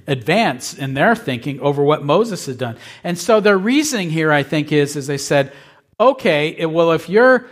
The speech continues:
improving on Moses, if, if you're saying something, if you're more than Moses, well, then do something more than Moses did."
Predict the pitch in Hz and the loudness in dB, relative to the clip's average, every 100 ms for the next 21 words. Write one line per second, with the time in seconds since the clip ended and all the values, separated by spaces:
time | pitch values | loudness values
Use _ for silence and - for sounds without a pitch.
0 | - _ _ _ _ _ _ _ _ _ | -20 _ _ _ _ _ _ _ _ _
1 | _ - 185 180 - 320 269 233 208 196 | _ -2 -2 0 6 6 6 4 6 4
2 | 190 233 247 - 139 151 - 160 170 160 | 4 2 2 -4 -6 -6 -4 -4 -2 -4
3 | 214 247 247 233 220 196 214 202 180 165 | -2 -4 -2 -2 -2 -2 -2 -2 -2 -4
4 | 170 247 214 226 233 185 165 190 226 170 | -2 -2 2 2 2 -2 0 2 2 0
5 | 151 151 - - - 196 202 214 - - | -4 -6 -16 -20 0 4 4 4 0 -10
6 | 156 247 311 - 277 254 269 226 214 226 | 0 2 2 2 0 2 0 0 2 4
7 | 233 220 202 202 208 190 208 170 214 285 | 2 0 2 2 2 0 -8 -6 0 2
8 | 165 | 2